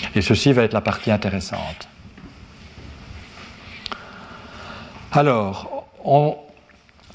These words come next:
on a vu avec l'électromagnétisme que les transformations de Lorentz propres,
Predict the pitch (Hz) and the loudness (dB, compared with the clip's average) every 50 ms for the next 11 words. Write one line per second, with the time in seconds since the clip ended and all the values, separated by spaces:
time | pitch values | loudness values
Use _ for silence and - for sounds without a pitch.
0 | - - - 143 147 147 151 131 139 175 185 190 185 151 147 147 143 - 147 139 | -2 2 4 6 6 6 4 4 4 6 6 6 6 6 4 4 4 4 2 2
1 | - - 143 135 135 135 127 123 123 - 165 170 165 175 180 180 170 - - 143 | 2 2 2 2 4 4 2 2 4 4 4 6 6 8 6 6 6 6 6 6
2 | 135 131 127 127 120 120 120 117 117 117 117 - - 143 139 - 151 139 131 120 | 8 8 8 8 8 8 8 8 8 6 4 4 2 2 2 4 4 4 2 2
3 | - 139 123 123 123 113 113 113 110 107 - - - 160 165 180 175 - - - | 2 2 4 6 6 4 4 2 0 0 -2 -2 2 4 4 4 2 -2 -12 -12
4 | - - | -14 -16